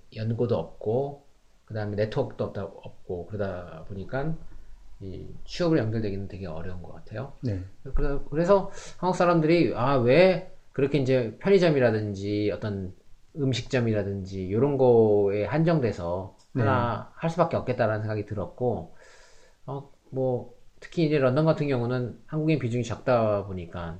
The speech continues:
Speaker 1: 아, 이게 할 수 있는 게 더 제한적이다.
Speaker 2: 네.
Speaker 1: 라고 생각하는 가운데 가만 봤더니 중국 사람들이 많더라고요. 중국 학생들이.
Speaker 2: 네.
Speaker 1: 그리고 중국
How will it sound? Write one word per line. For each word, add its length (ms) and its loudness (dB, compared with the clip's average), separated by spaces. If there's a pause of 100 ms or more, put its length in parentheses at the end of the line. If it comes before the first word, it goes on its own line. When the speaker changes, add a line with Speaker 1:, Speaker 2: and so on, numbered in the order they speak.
(720)
Speaker 1:
아, 260 -4
이게 140 -4
할 160 -2
수 120 -4
있는 220 0
게 300 -2
더 140 -4
제한적이다. 880 -2 (180)
Speaker 2:
네. 200 -6 (180)
Speaker 1:
라고 120 -6
생각하는 400 0
가운데 760 4 (340)
가만 300 6
봤더니 680 0 (1080)
중국 260 6
사람들이 380 10
많더라고요. 460 -2
중국 220 0
학생들이. 640 -4
Speaker 2:
네. 300 2
Speaker 1:
그리고 160 2
중국 420 0